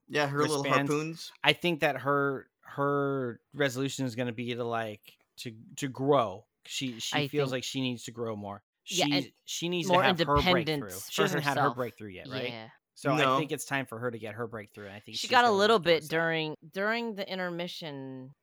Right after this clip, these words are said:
Speaker 3: when they were doing their studies. What's the
Speaker 1: Oh,
Speaker 3: thing?
Speaker 1: and she had to take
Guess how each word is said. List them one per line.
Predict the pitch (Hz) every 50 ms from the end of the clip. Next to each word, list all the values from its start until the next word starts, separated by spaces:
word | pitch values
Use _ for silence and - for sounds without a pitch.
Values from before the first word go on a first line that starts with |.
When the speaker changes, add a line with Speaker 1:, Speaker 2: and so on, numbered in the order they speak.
| _
Speaker 3:
when | - 175 170
they | 180 185
were | 185 180
doing | 156 165 180 185 185 190 196 196
their | 185 180 170 151
studies. | 139 - - - - _ - 165 160 151 156 143 135 131 127 127 123 - - _ _ - - - -
What's | 190 190 -
the | 170
Speaker 1:
Oh, | 175 196 208 208 196 151 120 107
Speaker 3:
thing? | 92 - -
Speaker 1:
and | 127 139 143 143 135 127
she | - - 165 160
had | 170 165 156 143
to |
take | 127 - 170 160 147 139 -